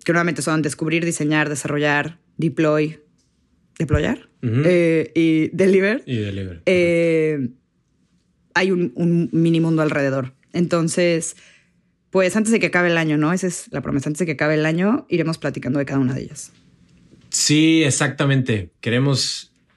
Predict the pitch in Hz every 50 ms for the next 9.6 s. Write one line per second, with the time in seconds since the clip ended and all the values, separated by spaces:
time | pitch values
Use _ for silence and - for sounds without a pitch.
0 | _ _ _ _ _ _ - 127 113 110 113 107 104 110 113 117 123 120 117 _
1 | _ - _ _ - 127 120 110 107 104 101 98 98 98 95 95 - - 107 -
2 | - 117 113 - - 139 127 - - 120 117 123 123 117 110 - - _ - 120
3 | 127 - - 135 - 107 107 - - _ _ - 104 104 101 98 - 110 - -
4 | 110 104 95 - - 113 110 110 110 110 110 98 95 92 92 _ _ - - 101
5 | 92 92 - 104 98 107 110 98 95 - - 110 104 - - 98 - - 127 131
6 | 123 123 147 - _ _ _ _ - _ _ _ _ _ _ _ - 123 131 156
7 | 170 151 - 123 123 123 123 120 117 127 143 156 160 160 - - - 165 143 139
8 | - - _ _ - 139 147 139 139 135 - - 151 139 113 110 127 143 - _
9 | _ _ _ 131 120 107 107 101 101 98 101 104 -